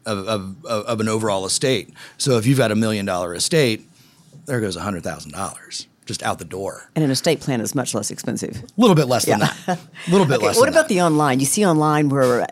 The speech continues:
Speaker 2: uh, you can do your own will, do your own trust. What do you think about those?
Speaker 1: Sure. You know, uh,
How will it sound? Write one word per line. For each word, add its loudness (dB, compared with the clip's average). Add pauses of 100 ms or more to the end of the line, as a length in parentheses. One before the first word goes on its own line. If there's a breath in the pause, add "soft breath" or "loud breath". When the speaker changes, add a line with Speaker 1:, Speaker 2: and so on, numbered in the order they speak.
Speaker 2:
uh, -2 (100)
you 2
can -2 (120)
do -2
your -4
own -6
will, 4
do -2
your -2
own -4
trust. -4
What -20
do -4
you 0
think -4
about -4
those? -6 (220 loud breath)
Speaker 1:
Sure. 4
You 4
know, 4
uh, 0